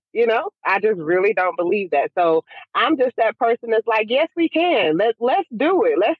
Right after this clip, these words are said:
figure it out. It's okay if you don't like what I have to say. It's okay if I don't like what you have to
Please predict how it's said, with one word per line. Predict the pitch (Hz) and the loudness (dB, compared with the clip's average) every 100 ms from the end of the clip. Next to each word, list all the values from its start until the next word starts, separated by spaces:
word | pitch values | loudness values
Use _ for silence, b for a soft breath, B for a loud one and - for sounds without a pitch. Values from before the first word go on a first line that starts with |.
| - | -4
figure | 262 277 285 | -4 -2 -2
it | 311 | 0
out. | 240 214 233 294 - | 0 0 0 -4 -4
It's | 233 - | -4 0
okay | 294 330 285 269 262 | -2 0 0 0 0
if | |
you | 254 254 | 0 0
don't | 247 247 | 0 -2
like | 233 240 | -2 -2
what | 240 226 | -2 0
I | 247 233 | 2 0
have | 226 | -2
to | 247 - | -6 -2
say. | 220 233 | 0 0
It's | 254 | 0
okay | 254 294 233 247 | -4 -2 0 0
if | 262 | 0
I | 196 | -2
don't | 240 269 | -2 -2
like | 214 254 | -2 -4
what | 262 247 | -10 -4
you | 285 | -2
have | 214 | -2
to | - | -4